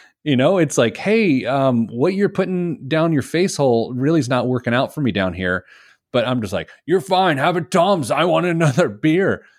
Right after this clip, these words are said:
Like, that is fighting through the no to get to the yes that I want. And it is part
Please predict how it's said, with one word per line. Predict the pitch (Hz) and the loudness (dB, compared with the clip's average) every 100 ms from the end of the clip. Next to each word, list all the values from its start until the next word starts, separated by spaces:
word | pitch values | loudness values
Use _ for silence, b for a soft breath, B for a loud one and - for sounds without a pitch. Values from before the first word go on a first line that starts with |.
| b - | b -8
Like, | 139 110 | -6 -4
that | 131 151 180 | -2 0 0
is | 156 | -2
fighting | - - 135 151 165 147 | -8 -2 0 0 -2 -4
through | 143 143 | 0 0
the | 127 123 | 2 0
no | 117 143 139 107 110 - | 2 2 2 2 -2 -2
to | 110 | -2
get | 98 123 - | -2 -4 -4
to | 104 | -6
the | 104 | -4
yes | 101 120 113 | -2 -2 -2
that | 113 95 | -2 -2
I | 95 | -2
want. | 131 151 110 - _ _ _ _ _ | 0 0 -2 -6 _ _ _ _ _
And | 139 131 - | -2 -2 -2
it | 151 165 - | -2 -2 -2
is | 143 139 | 0 0
part | - - - 127 143 | -4 -10 0 2 2